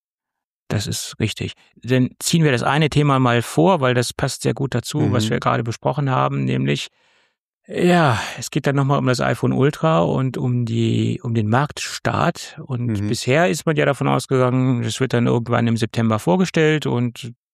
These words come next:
Speaker 1: der Marktstart wird dann zwei Wochen später sein.
Speaker 2: Zeitnah, genau.
Speaker 1: Zeitnah
Speaker 2: Mhm.
Speaker 1: sein, ganz regulär. Aber jetzt gibt es neue Gerüchte, dass wir vielleicht einen gestaffelten Marktstart sehen werden, dass es zuerst in den Staaten erscheinen wird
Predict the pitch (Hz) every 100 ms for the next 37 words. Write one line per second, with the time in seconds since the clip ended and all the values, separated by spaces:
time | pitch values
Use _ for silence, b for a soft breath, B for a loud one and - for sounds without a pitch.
0 | _ - 127 113 120 - 127 117 120 120
1 | 117 117 110 _ - - 120 110 107 -
2 | 156 151 131 127 135 135 - 113 107 -
3 | 104 95 87 90 98 120 123 135 120 117
4 | 120 120 - 127 - - 117 113 131 156
5 | 156 - 147 78 185 214 220 202 - 185
6 | 175 156 160 170 160 147 151 147 156 147
7 | B B B B - 147 151 156 151 160
8 | 147 151 139 - 196 - 185 - 120 117
9 | 110 - - 107 104 - 110 110 110 107
10 | 117 131 131 120 123 - - - - 147
11 | 139 139 131 117 - 135 131 - 180 170
12 | - 131 156 151 160 156 156